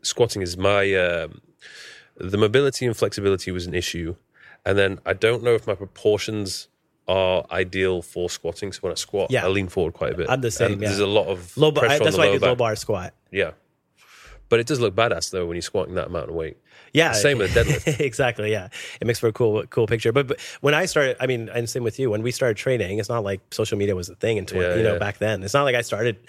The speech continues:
Speaker 2: but I feel like a lot of the new generation are getting into training just 'cause they see other people doing it online. So
Speaker 1: Yeah.
Speaker 2: I think your, your motives and your intentions have to be, like,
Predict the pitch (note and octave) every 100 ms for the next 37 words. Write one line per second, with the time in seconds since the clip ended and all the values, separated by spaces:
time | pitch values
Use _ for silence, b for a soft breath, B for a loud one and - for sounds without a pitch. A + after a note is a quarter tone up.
0 | B - C3 A#2+ C#3 B2+ A#2 A2+ A2 G2+
1 | C3+ C#3 A#2 A2 G#2+ - G#2+ G2+ G2 B
2 | B B B - C3 B2 A2+ G#2+ G#2+ B2
3 | A#2+ G#2 G#2+ A#2+ G#2 G2+ A2+ - A2+ G#2
4 | - A#2 A2+ G#2 G#2+ F#2+ F#2 F#2+ F#2+ F#2
5 | - A2 A2 G#2+ A2 B2 D3 C#3 A#2+ G#2
6 | B B B B B - C3 B2+ B2+ D3
7 | E3 D3 A#2+ A2 A#2+ A2+ A#2 G#2+ G#2+ A#2
8 | A2 G#2+ G2+ G2